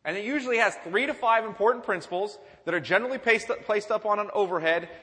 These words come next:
and you fill them in because you want to make sure you have all the principles right. The pastor is more concerned in that instant, and I've been guilty of this, is more concerned that you get the three to five principles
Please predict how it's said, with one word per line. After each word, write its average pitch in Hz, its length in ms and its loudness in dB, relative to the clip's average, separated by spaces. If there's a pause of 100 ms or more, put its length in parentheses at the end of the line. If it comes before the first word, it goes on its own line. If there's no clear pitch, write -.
(100)
and 156 160 -2
you 196 100 -6
fill 226 300 -2
them 202 160 -2
in 208 160 -6
because 160 240 -6
you 180 80 -6
want 247 160 -2
to 269 60 -4
make 247 160 -4
sure 233 260 -4
you 196 100 -4
have 190 140 -2
all 214 220 2
the 202 80 -6
principles 196 580 -10
right. 170 320 -2 (2250)
The 196 100 2
pastor 233 540 4
is 170 100 0
more 220 240 6
concerned 262 680 0
in 196 80 -2
that 165 180 8
instant, 180 500 -4
and 165 140 0
I've 175 280 0
been 180 180 -8
guilty 165 380 -4
of 110 140 -8
this, 139 360 -12 (380)
is 151 160 -4
more 254 220 0
concerned 269 600 -2
that 190 100 -8
you 180 80 -6
get 254 340 -2
the 226 120 -6
three 262 320 -8
to 254 80 -6
five 226 300 -2 (120)
principles 160 640 -8